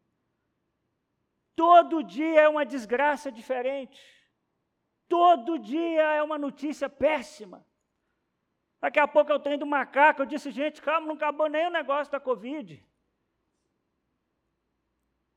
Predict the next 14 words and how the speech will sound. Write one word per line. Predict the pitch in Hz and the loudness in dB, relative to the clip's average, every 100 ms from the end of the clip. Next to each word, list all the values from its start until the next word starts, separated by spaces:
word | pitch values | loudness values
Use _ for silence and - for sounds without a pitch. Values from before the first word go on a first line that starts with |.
| _ _ _ - | _ _ _ -4
E | 339 | -2
menino, | 349 320 330 330 | 0 -2 -2 -2
é | 302 | -2
crise | 302 311 262 | -4 -6 -6
de | 269 | -6
bronquiolite, | 277 277 277 269 240 262 269 - - - _ _ _ _ _ _ _ _ | -4 -4 0 0 2 -2 -4 -10 -20 -20 _ _ _ _ _ _ _ _
é | 302 320 311 277 | -2 0 0 0
covid, | 302 196 226 302 277 156 156 131 _ _ _ _ - | 0 0 -2 -4 -6 -8 -16 -18 _ _ _ _ -8
é | 302 311 | 0 2
gripe. | 285 311 349 302 - 170 139 _ _ _ _ _ _ _ _ | 2 0 0 0 -6 -14 -14 _ _ _ _ _ _ _ _
A | 240 | -6
gente | 339 - | -6 -8
fica | 320 285 285 | -6 -2 0
doido. | 233 302 311 226 160 | 4 4 4 0 -8